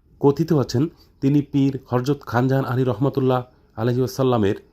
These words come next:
সহযোগী ছিলেন বা মসজিদের খাদেম ছিলেন। এছাড়া পার্শ্ববর্তী বাঁশবাড়ি গ্রামে মাত্র এক রাতের মধ্যে তিনি একটি দিঘিও খনন করেন বলে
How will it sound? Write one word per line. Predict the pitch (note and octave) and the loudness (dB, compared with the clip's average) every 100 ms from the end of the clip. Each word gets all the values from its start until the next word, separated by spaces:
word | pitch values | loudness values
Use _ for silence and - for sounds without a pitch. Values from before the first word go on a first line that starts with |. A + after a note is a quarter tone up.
| _ _ _ _ | _ _ _ _
সহযোগী | - B2 B2+ A2 F#2+ | -2 0 2 0 -2
ছিলেন | - E2+ E2 D#2+ - _ _ _ | -4 -4 -6 -10 -16 _ _ _
বা | G#2 A2 A#2 B2+ - - | -2 0 0 -2 -8 -4
মসজিদের | G#2+ A#2 C3 C3+ C#3+ | 0 0 0 0 -2
খাদেম | - A2+ B2+ | -2 0 0
ছিলেন। | - F2 E2+ E2 E2+ - _ _ _ _ _ _ | -2 -4 -4 -4 -6 -8 _ _ _ _ _ _
এছাড়া | C#3 - F3+ A#2+ D#3 - _ _ _ - | -4 0 2 2 -2 -14 _ _ _ -4
পার্শ্ববর্তী | A#2+ - F#3 F#3 - | -2 -2 0 0 -2
বাঁশবাড়ি | E3+ A2 G#2+ D#3+ E3 | -2 -2 0 0 2
গ্রামে | D3 D3+ A2+ D#3 - - - - | 2 0 0 -2 -10 -20 -14 -4
মাত্র | A#2+ - D#3 - | -2 0 -2 0
এক | B2+ - | -2 -2
রাতের | C3+ D#3 | -2 0
মধ্যে | C#3+ C3 D#3 | -2 0 -2
তিনি | D3+ D3+ - | 0 -2 -2
একটি | B2 - A#2+ | -6 -6 -4
দিঘিও | F#2 G#2 C#3 | -2 0 0
খনন | D#3 D3+ D3+ | 0 -2 -2
করেন | C#3+ D3 | -2 0
বলে | C#3+ C#3 | 2 0